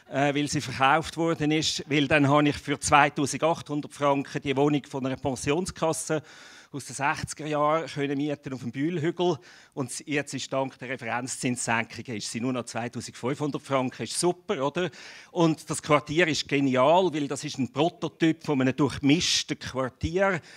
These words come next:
Äh, meine Tochter geht ins Bühl in die Schule, äh, dort rein. Es hat, äh,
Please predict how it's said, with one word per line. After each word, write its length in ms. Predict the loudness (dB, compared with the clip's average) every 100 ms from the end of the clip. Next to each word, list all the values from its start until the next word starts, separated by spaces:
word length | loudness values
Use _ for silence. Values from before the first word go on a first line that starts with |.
| -20 -20 _
Äh, 460 | 4 8 10 10 6
meine 260 | 0 -2 0
Tochter 400 | -2 -2 -4 -2
geht 300 | 0 0 -4
ins 120 | -8
Bühl 300 | -2 -2 -2
in 100 | -4
die 60 |
Schule, 500 | -6 -2 2 2 2
äh, 360 | -2 -4 -4 -4
dort 240 | -6 -8
rein. 180 | -6 -2
Es 220 | 0 0
hat, 440 | 0 -2 -2 -4 -2
äh, 280 | 0 -2